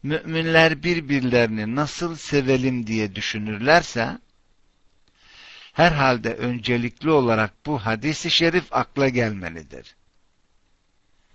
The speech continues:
Fıtrat derslerinde de anlattığımız gibi,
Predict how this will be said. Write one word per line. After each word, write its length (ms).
Fıtrat 600
derslerinde 760
de 60
anlattığımız 880
gibi, 320